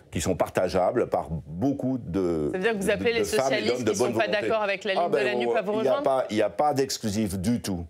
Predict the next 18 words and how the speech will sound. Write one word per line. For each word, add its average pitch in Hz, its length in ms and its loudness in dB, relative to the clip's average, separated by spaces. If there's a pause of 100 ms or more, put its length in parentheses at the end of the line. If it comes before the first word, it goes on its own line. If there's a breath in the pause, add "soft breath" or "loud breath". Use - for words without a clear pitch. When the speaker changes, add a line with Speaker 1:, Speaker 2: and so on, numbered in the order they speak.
(200)
Speaker 1:
Voilà. 78 300 0 (320 loud breath)
Il 92 80 -2
faut 123 120 0
qu'on 110 180 0
construise 120 480 -2
une 95 120 2
unité 143 380 2
au 113 140 2
centre 110 440 0 (640 soft breath)
pour, 127 300 0
euh, 98 320 4
que 113 160 -2
ce 113 120 0
pays, 107 460 2
euh, 76 280 2
puisse, - 420 -4
euh, 78 560 2 (100)
a-, 90 120 0